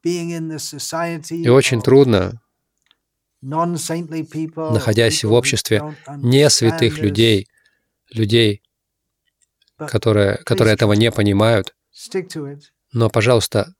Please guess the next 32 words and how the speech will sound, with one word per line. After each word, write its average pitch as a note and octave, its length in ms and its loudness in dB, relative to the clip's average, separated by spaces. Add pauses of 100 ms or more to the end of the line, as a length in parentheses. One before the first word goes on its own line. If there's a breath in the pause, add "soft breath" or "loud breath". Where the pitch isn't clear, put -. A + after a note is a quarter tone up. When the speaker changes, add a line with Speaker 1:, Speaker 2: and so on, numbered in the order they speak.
(320)
Speaker 2:
постарайся. A#2 520 0
Speaker 1:
Get B2+ 40 -16
good D#3+ 180 -8
association. B2 640 -16
Speaker 2:
Придерживайся A#2+ 640 2
Speaker 1:
Get F#2+ 40 4
good F2+ 60 0
Speaker 2:
этого. G2 240 -2
Speaker 1:
guidance. - 40 -20 (500 loud breath)
Speaker 2:
Найди B2+ 260 2
хорошее A#2+ 380 0
общение, F#2+ 380 0
найди A2+ 180 0
хорошее A2+ 400 0
руководство. G2+ 420 -2
Speaker 1:
Contact E3+ 540 -8 (1200)
your D3 180 -10
old C#3 280 -10
friends C3+ 500 -16
Speaker 2:
Свяжись B2+ 480 2
со - 200 -4
своими G#2 300 2
Speaker 1:
in G2 40 -4
Speaker 2:
старыми G2+ 380 0
Speaker 1:
Krishna F#2 40 -4
Speaker 2:
друзьями G2+ 600 0
Speaker 1:
consciousness. - 340 -20
Speaker 2:
в - 80 -10
сознании G2 460 0
Кришны. - 420 -4
Speaker 1:
And D#3+ 240 -12
if F#3+ 180 -8